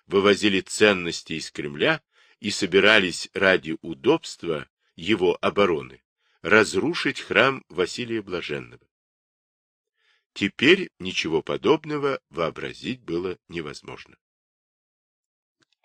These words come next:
Прославленный и непобедимый Карл двенадцатый привел с собой в Россию шестидесятитысячное войско,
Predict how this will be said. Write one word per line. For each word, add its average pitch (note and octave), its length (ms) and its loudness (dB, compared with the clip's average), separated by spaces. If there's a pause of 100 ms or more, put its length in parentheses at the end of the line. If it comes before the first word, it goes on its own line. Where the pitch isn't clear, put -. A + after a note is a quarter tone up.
(600)
Прославленный F#3+ 960 4 (160)
и F#2+ 80 -6
непобедимый G2+ 680 -4
Карл A#2 360 0
двенадцатый D2+ 760 -6 (760)
привел C#3 380 6
с - 60 -6
собой C#3+ 560 2
в F2 100 -10
Россию D#3+ 720 0
шестидесятитысячное B2 1500 -6
войско, E2+ 500 -4